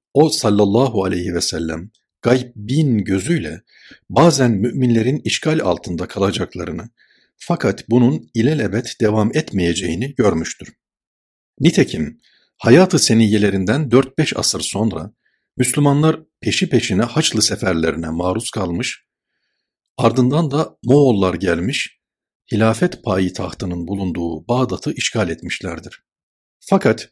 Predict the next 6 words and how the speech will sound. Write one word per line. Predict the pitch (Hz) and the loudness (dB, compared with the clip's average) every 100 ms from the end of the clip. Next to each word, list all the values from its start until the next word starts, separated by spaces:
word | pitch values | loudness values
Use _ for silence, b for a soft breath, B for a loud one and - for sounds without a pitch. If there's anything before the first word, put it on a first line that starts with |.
| - | 2
bunların | 131 147 151 156 | 4 4 2 0
hiçbirisi | 117 - - 190 156 117 - 151 | -4 -8 -2 2 2 0 -2 -4
kalıcı | - 120 117 135 | 0 2 2 2
olmamıştır. | 98 80 80 82 - - - - _ _ _ _ _ | 2 2 -2 -4 -10 -14 -20 -20 _ _ _ _ _
Ne | 104 147 | 2 4
Haçlıların, | 170 - 180 - 131 101 90 80 78 92 - | 2 0 -2 0 0 2 2 -2 -4 -8 -6